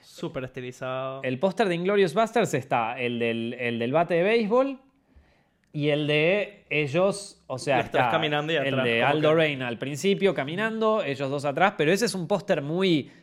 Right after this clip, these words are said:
Speaker 2: actual, mezclado
Speaker 1: Sí.
Speaker 2: con un po-, pero estaban bastante actual. El de Django también es bastante, eh, salvo el de Django, el que es como un print ahí de la mano desencadenándose, que esa
Speaker 1: Ujú.
Speaker 2: está, es, es así más medio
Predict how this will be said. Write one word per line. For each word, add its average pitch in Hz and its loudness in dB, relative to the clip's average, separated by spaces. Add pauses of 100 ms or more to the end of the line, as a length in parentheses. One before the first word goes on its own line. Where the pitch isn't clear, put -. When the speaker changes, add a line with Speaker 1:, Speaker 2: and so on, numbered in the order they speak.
(340)
Speaker 2:
actual, 196 4
mezclado 156 0
Speaker 1:
Sí. 131 -2
Speaker 2:
con 135 -6
un 135 -4
po-, 156 -2
pero 135 -4
estaban 151 -2
bastante 127 -4
actual. 117 0 (280)
El 135 -2
de 139 2
Django 233 2
también 147 -2
es 127 -4
bastante, 117 -4 (300)
eh, 131 -8
salvo 180 4
el 170 2
de 143 2
Django, 160 0
el 135 0
que 139 -2
es 131 -6
como 135 -8
un 135 -8
print 156 -2
ahí 123 0
de 123 2
la 117 -2
mano 135 -4
desencadenándose, 127 -2
que 127 -6
esa 120 -8
Speaker 1:
Ujú. 147 -8
Speaker 2:
está, 120 -2
es, 110 -10
es 110 -12
así 127 -12
más 117 -12
medio 117 -4